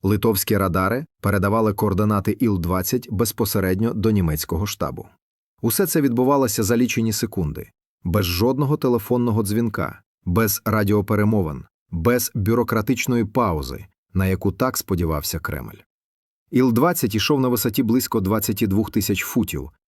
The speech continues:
ковзаючи вздовж межі зон. Його оператори впевнено вели збір сигналів, вважаючи, що перебувають у сірій зоні, де ніхто не наважиться на пряме перехоплення.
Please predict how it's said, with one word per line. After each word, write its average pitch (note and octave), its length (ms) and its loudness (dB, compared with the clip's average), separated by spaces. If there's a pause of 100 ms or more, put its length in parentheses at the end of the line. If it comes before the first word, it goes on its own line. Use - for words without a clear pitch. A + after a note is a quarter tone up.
(120)
ковзаючи B2+ 600 2
вздовж F#2+ 460 0
межі F#2+ 320 0
зон. D#2 300 -6 (600)
Його G2 260 4
оператори G#2 480 2
впевнено C3+ 540 2
вели A2+ 260 2
збір G2+ 300 0
сигналів, G#2 560 0 (280)
вважаючи, F#2+ 580 0
що F2+ 220 -2
перебувають F#2+ 640 0
у G#2 80 0
сірій G2 340 2
зоні, G2+ 440 0 (180)
де G#2 160 2
ніхто A2 340 2
не E3 80 2
наважиться A#2+ 640 0
на G#2+ 180 0
пряме E2+ 320 0
перехоплення. C2+ 760 -8